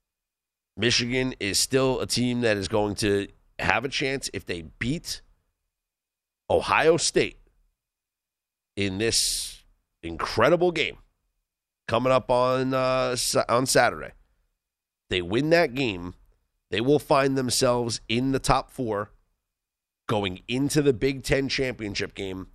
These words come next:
with a chance to make the college football playoff. And the college football playoff right now is getting very interesting. With Oregon's loss, they are now out of it. Pac-twelve is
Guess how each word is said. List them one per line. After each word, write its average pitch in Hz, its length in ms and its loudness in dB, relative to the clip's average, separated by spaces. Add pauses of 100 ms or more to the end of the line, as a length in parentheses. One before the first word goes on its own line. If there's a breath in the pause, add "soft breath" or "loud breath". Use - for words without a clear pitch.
(360)
with 101 140 0
a 90 40 -6
chance 107 340 0
to 110 60 -4
make 104 200 -2
the 98 80 -16
college 92 300 0
football 90 180 -6
playoff. - 420 -10 (2000)
And 113 120 0
the - 60 0
college 156 320 2
football 147 220 2
playoff 113 340 2
right 107 200 -2
now 90 340 -6
is 90 560 -8 (920)
getting 98 320 2
very 87 420 -4
interesting. - 380 -12 (1160)
With - 180 2
Oregon's 170 540 6
loss, 104 600 -2 (960)
they 113 180 2
are 120 120 4
now 113 300 2
out 92 220 2
of - 100 -16
it. - 100 -20 (540)
Pac-twelve 113 560 -2
is 90 120 -4